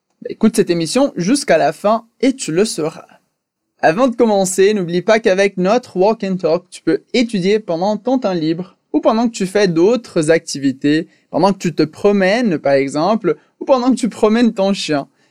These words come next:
Et peu importe le moment, mais il faut absolument que tu ajoutes la langue française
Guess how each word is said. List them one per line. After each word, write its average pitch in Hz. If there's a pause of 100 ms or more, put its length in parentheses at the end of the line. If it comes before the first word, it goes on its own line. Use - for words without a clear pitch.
(160)
Et 147
peu 208
importe 226
le 220
moment, 190
mais 165
il 156
faut 170 (100)
absolument 175
que 185
tu 156
ajoutes 185
la 165
langue 208
française 196